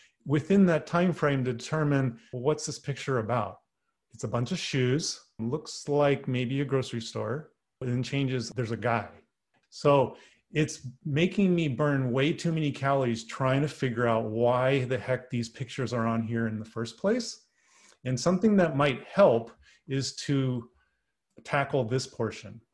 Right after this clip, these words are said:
Again, this is prime real estate right at the top of your homepage. And this, unfortunately, is repeating the same thing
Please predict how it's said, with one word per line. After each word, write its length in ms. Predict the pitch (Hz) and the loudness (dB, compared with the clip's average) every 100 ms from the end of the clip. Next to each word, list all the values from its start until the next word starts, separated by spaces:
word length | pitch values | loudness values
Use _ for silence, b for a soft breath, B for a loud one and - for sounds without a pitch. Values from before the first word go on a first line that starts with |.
| _ _ _ _ - | _ _ _ _ -4
Again, 280 | 131 156 139 | 2 4 4
this 180 | 170 | 4
is 100 | 160 | 0
prime 420 | - - 170 180 165 | -2 2 4 6 8
real 200 | 175 160 | 8 6
estate 540 | - - 110 113 - _ _ - | 4 -2 -2 -4 -12 _ _ 0
right 180 | 139 143 | 0 0
at 40 | |
the 80 | 160 | -4
top 300 | - 156 151 | 0 0 2
of 60 | |
your 140 | 147 123 | -2 0
homepage. 800 | 139 160 143 117 104 104 - - b b b - | 0 0 0 -2 -4 -8 -12 -20 b b b -2
And 460 | 135 135 131 113 - b b | 2 4 2 0 -8 b b
this, 640 | 110 117 180 156 - - | -10 2 6 6 4 -2
unfortunately, 960 | 143 135 - 180 180 156 127 117 120 120 - | -2 0 2 2 2 0 0 0 -2 -2 -2
is 160 | 120 110 | -4 -2
repeating 920 | 135 139 - 220 226 131 117 139 151 _ _ _ _ - | 0 -2 2 4 6 4 2 0 -4 _ _ _ _ -8
the 80 | |
same 440 | 117 - 151 165 180 | -4 0 2 4 2
thing 560 | - 214 160 120 117 | 2 4 4 4 0